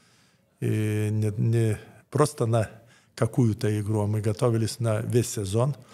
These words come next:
Начало всегда бывает, много работали физически, начало всегда было те-, э, бывает тяжело, а потом все четко уже работали как,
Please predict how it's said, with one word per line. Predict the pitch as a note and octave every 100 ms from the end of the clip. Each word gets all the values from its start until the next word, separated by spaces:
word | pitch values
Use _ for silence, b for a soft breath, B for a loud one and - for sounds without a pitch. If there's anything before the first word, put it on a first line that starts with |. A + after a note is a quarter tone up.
| B B B _
Начало | A#2 A2 G2+ A#2+ A2 G#2
всегда | - A2 A2+ G#2+
бывает, | G#2+ G#2+ G#2+ G#2+
много | A2+ A2 G2+ G#2
работали | G#2 B2 A#2+ B2 A2+ - B B B B -
физически, | - F#2+ B2+ B2+ A#2+ - B2+ A2+ G#2+
начало | G#2+ - A2+ G2+
всегда | - G#2+ A#2
было | G2+ G2
те-, | -
э, | G#2 G2+ G#2+ G#2 G#2 G#2 G#2 A2 A2
бывает | G#2 G#2+ G#2 -
тяжело, | G#2+ G#2+ G#2 G2
а |
потом | - A2 D3+ E3+ - B B B B
все | - -
четко | B2 - B2 -
уже | G#2+ A2+
работали | A2 A2 A#2 A#2+ G#2+
как, | A2 A#2+ -